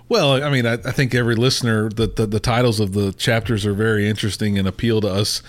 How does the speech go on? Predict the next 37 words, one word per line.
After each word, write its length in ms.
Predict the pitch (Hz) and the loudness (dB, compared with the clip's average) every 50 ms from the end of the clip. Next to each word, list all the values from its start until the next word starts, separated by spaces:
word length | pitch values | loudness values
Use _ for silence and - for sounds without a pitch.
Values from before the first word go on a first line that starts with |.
| - - - - | -20 -12 -6 -4
us 180 | 110 104 - - | -4 -4 -2 -2
aviators, 840 | - 117 117 104 104 104 98 95 98 107 113 113 107 - - - - - | 0 0 2 2 2 2 2 2 2 0 0 -2 -4 -6 -10 -12 -10 -4
whether 360 | 110 110 107 107 104 101 98 | -2 0 2 2 2 2 0
it 140 | 98 92 - | -2 -2 -2
be 360 | 110 107 107 107 104 101 98 - - - - - - - | -2 0 0 2 0 0 -2 -6 -12 -20 -20 -18 -12 -8
a 60 | 110 | -8
chapter 380 | 107 - - 117 110 - - 107 | -6 -2 0 -2 0 0 -2 -4
called 280 | - - 107 95 90 - | -2 -2 -2 -2 -4 -4
Ice 540 | - 101 104 110 127 127 - - - - - | -6 -4 -2 -2 -2 -2 -4 -6 -6 -6 -6
or 360 | - 107 107 101 101 98 98 | -4 -4 -2 0 0 0 -2
whether 380 | 98 101 104 107 104 107 101 101 | -2 -2 0 0 0 0 0 -2
it 240 | 101 - - - | -4 -6 -10 -6
be 260 | 117 113 110 110 107 107 | -4 -2 0 0 0 -2
something 600 | - - - 113 107 104 - 117 110 107 104 101 - - - - - - - - | -2 -2 -2 -2 -2 -2 -2 -2 -2 0 -2 -4 -6 -10 -20 -20 -20 -18 -8 -4
that 140 | 117 113 107 | -2 -2 0
we 200 | 110 117 113 113 | 2 0 0 0
probably 380 | 104 - 127 123 123 127 127 123 | 0 0 0 0 0 2 2 0
have 120 | 127 120 | 0 0
done 220 | 113 131 156 190 165 | 0 0 0 0 0
before 320 | 123 - - 113 110 107 | 0 -2 -2 -2 0 0
in 60 | 101 | 0
the 180 | 95 98 95 98 | 0 2 2 2
air. 400 | 95 92 90 85 92 90 - - - | 2 0 0 -2 -4 -6 -10 -12 -8
Um, 520 | 107 101 101 101 98 95 92 95 92 92 - - - - - - - - - - | -4 -2 -2 -2 -2 -2 -4 -4 -6 -8 -10 -14 -20 -20 -20 -20 -20 -20 -14 -10
I, 220 | - 113 - - | -10 -8 -6 -4
I 40 | - | -2
think 140 | 123 113 104 | 0 0 2
we 120 | 113 113 | 2 2
all 160 | 113 117 117 | 2 2 2
know 200 | 117 117 117 113 | 2 2 2 2
Three 260 | 110 - 120 120 117 | 0 0 0 0 0
Strikes, 500 | 117 - - 120 113 117 113 - - - | 0 0 -2 0 0 0 -2 -4 -4 -2
You're 140 | 104 98 104 | -2 0 0
Out, 340 | 113 123 131 135 - - - | 2 0 0 -2 -4 -6 -4
and 260 | 117 110 107 107 107 | -2 -2 0 0 0
I 80 | 104 101 | 0 0
think 260 | - 139 131 - - | 0 -2 -2 -2 -6